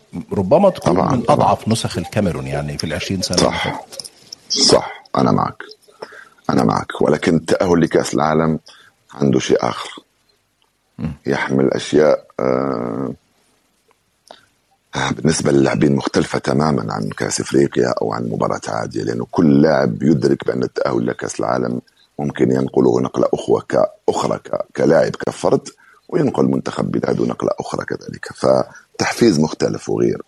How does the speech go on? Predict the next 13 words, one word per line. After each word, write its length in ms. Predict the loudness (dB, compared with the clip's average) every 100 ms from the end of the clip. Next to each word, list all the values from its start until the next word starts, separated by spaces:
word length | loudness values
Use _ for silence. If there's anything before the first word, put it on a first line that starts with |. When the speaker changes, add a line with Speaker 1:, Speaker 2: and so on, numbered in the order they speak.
| _ -20 _ _ _
Speaker 2:
آه، 540 | -2 2 4 4 2 0
عناصر 380 | 0 -4 -2 -4
منتخب 420 | -4 -6 -10 -6
الكاميروني 540 | -4 0 4 4 4
قد 160 | 2 -2
تجدهم، 680 | 0 2 4 4 4 2 0 -6 -2
آه، 340 | 0 0 -2 -6 -12 -6 0
غوال 440 | 4 6 4 2
في 80 | -4
المباراة، 460 | -4 -2 -2 -2 -2 -2
آه، 140 | -2 -4 _ _ _ _ -2 2 4 2 0
أمام 200 | -2 -2
الجزائر، 460 | -2 0 0 0